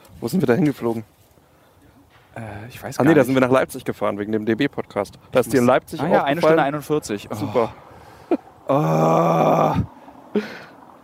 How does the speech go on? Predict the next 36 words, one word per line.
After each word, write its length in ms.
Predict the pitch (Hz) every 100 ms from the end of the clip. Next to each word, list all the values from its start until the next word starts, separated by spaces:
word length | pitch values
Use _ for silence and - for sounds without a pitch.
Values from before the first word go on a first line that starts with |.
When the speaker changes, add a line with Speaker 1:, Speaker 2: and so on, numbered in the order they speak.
| - - - - - - - _
Speaker 1:
Da 80 | -
ist 120 | 123
dir 40 | 143
in 80 | 127
Leipzig 340 | 143 - 151
aufgefallen, 500 | 139 - - 143 143
dass 160 | 123 -
du 120 | 131
in 160 | 123 123
Berlin 540 | 123 127 156 160 156 - -
dein 340 | 127 135 131 -
Miles-Auto 480 | 131 135 - 110 110
nicht 160 | 107
abgeschlossen 480 | - - - 110 104
hast. 100 | 104
Speaker 2:
Ja, 40 | 107
neunundzwanzig 500 | 113 131 135 123 110
Euro 200 | 120 120
acht 160 | 113
einundachtzig 460 | - 110 104 - -
hat 80 | 101
es 80 | -
gerade 180 | 104
gekostet, 380 | 101 101 110 117
die 60 | 110
viermü-, 480 | - 120 113 120 110
vierminütige 500 | 165 175 156 143 131
Autofahrt 440 | 113 123 123 113
hier 100 | 117
ins 100 | 101
Büro. 320 | - 98 92 - - - - - -
Speaker 1:
Furchtbar. 400 | 147 135 - 120 - - -
Speaker 2:
Was 160 | - -
nervt 220 | 110 95
mich 80 | 104
so? 160 | 110